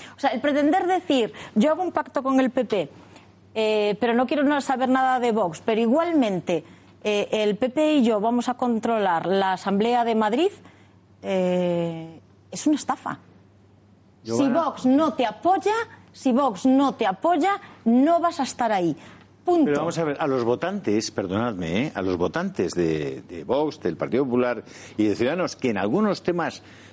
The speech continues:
Speaker 2: tienen los mismos intereses, por ejemplo, en el tema fiscal,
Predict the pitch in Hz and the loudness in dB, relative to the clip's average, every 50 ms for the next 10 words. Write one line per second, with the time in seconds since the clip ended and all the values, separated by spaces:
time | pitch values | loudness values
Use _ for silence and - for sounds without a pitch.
0 | - - - - 160 180 196 185 160 127 - - 127 117 117 107 101 151 208 233 | -20 -8 -4 -2 0 0 0 0 -2 -2 -4 -2 0 0 0 0 0 0 2 2
1 | 208 185 185 - - 143 117 - 98 80 80 76 - - - - - - 104 - | 0 0 -2 -2 -2 -2 0 0 -2 -2 -4 -6 -8 -10 -12 -8 -4 -4 -4 -2
2 | - - 117 104 113 147 151 - - - 120 120 - - 101 98 92 - - - | -2 -4 -4 -2 -2 -4 -4 -4 -8 -10 -10 -8 -8 -6 -6 -6 -8 -8 -12 -8
3 | - - 170 196 185 | -6 -4 -4 -4 -6